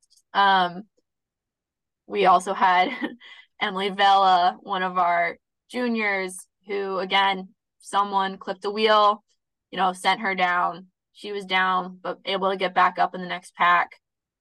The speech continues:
Um, so we definitely had some hiccups like that, that, you know, are always hard to deal with. Um, was definitely surprised overall by the pace of the bike. Um, when you're looking at the top speed of, like, the top pack,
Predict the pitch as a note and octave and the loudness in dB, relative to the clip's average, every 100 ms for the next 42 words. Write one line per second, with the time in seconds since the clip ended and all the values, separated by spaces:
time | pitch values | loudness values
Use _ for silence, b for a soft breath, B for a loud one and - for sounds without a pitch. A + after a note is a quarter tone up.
0 | _ G3+ G3+ G3+ B3 C#4 C4 A#3 A#3+ B3 | _ 2 4 2 -2 -2 -2 0 0 0
1 | C4+ C#4+ A3+ G#3+ G#3+ G#3+ G#3 F#3 G3 F#3+ | 0 0 -2 -6 -8 -6 -6 -4 -4 2
2 | F#3+ F#3+ F#3 F#3+ F#3 F#3 - _ _ - | 4 6 4 4 4 2 -4 _ _ -6
3 | F#3+ F#3+ - A#3+ A3+ G#3 - G3+ G3 G3+ | 0 0 4 2 2 -2 -2 -2 -2 -10
4 | F3+ F#3 F#3 F#3 F#3 F#3 _ _ - G#3 | -8 -4 0 0 0 -4 _ _ -4 0
5 | F#3+ F3+ F3 - _ _ _ _ _ _ | 2 0 -6 -16 _ _ _ _ _ _
6 | _ _ _ _ B3 A#3+ A#3+ A#3+ D4+ D4 | _ _ _ _ -6 0 2 2 0 0
7 | - F#3+ - F#3+ G3 G3+ G3 - _ _ | -2 -4 4 8 8 6 0 -10 _ _
8 | _ - A3 G3+ F#3 D3+ G#3 B3+ C4+ - | _ 0 2 6 8 8 8 4 0 -8
9 | - G3 F#3+ F#3 F3+ F#3 F#3 A3 A3 B3 | 2 4 6 4 0 -6 -12 -6 -6 -6
10 | - B3 B3 A#3 B3 A#3+ - - _ _ | -6 -6 -2 4 6 4 -2 -14 _ _
11 | _ _ _ - G#3 G3+ F#3 F3+ F3+ G#3+ | _ _ _ 0 4 4 4 0 -4 -4
12 | A3 G3+ A#3 A#3+ G3+ - G3+ - - - | -4 -4 -4 -4 -4 -2 2 2 -2 -8
13 | G#3 F#3 F#3 F#3 F#3 F#3+ F3 - G3 E3+ | -6 -4 -4 -6 0 2 2 2 2 4
14 | - | 2